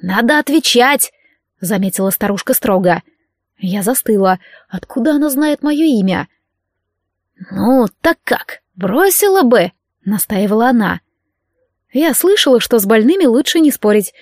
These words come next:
поэтому кивнула. «Конечно, бросила! Жизнь важнее». «Это хорошо», улыбнулась она. «Скажи тогда вот что. Какое у тебя самое заветное желание, Лена?»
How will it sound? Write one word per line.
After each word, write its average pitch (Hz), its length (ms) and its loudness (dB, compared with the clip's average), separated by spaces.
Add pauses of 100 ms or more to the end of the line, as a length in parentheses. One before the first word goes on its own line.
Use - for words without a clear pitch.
(140)
поэтому 226 360 0
кивнула. 226 520 2 (520)
«Конечно, 262 460 2
бросила! 262 520 4 (300)
Жизнь 302 380 2
важнее». 240 600 2 (880)
«Это 262 540 -6
хорошо», 214 1160 0 (360)
улыбнулась 185 600 -2
она. 190 320 0 (560)
«Скажи 214 540 -2
тогда 233 680 0
вот 190 300 -6
что. - 380 -6 (600)
Какое 320 420 0
у 285 60 2
тебя 269 380 0
самое 320 760 -2
заветное 220 760 0
желание, 190 760 0
Лена?» 190 600 0